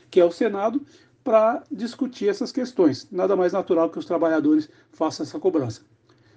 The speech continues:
Por último, é lamentável que alguns candidatos, como Álvaro Dias, Sérgio Moro, tenham fugido desse debate, porque isso mostra que eles não tão muito preocupados em conversar com os trabalhadores.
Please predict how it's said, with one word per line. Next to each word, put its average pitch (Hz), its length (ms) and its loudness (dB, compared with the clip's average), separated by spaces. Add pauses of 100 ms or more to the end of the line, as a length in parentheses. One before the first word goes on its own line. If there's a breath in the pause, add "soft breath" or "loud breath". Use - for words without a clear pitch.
Por 220 140 -2
último, 311 400 2
é 196 100 0
lamentável 185 760 2
que - 60 -10
alguns 165 280 -4
candidatos, 202 480 -2
como 185 180 -6
Álvaro 185 240 0
Dias, 175 300 -2
Sérgio 180 260 0
Moro, 185 400 2 (340 soft breath)
tenham 202 420 0
fugido 262 520 4
desse 220 200 -4
debate, 196 520 -4 (500)
porque 190 500 2 (160)
isso 185 280 -6
mostra 170 420 0
que - 180 -14
eles 170 580 2
não 185 140 -2
tão 220 120 2
muito 208 200 -6
preocupados 175 680 2 (260 soft breath)
em 170 120 -6
conversar 175 540 0
com 170 100 -4
os - 80 -4
trabalhadores. 143 760 -2